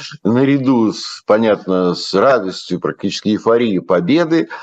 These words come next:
э, во-первых, э, эм, присутствуют некоторые, м, моменты разочарования.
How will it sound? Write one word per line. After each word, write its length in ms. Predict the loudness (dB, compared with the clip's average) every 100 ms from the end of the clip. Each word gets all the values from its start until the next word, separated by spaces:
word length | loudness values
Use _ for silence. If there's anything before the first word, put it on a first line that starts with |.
| -14 -14 -6 0
э, 400 | 4 4 4 4
во-первых, 520 | 2 2 2 2 -2 -8 -6 0
э, 300 | 2 2 0 _ _ _ _ _ -20 -10 -4
эм, 640 | -2 -2 -2 -2 -2 -2
присутствуют 720 | 0 0 0 0 0 0 0 0
некоторые, 720 | 0 0 0 2 4 4 2 -4 -4
м, 440 | -2 0 0 0 2
моменты 560 | 2 2 2 0 0 2
разочарования. 840 | 2 0 0 2 2 2 0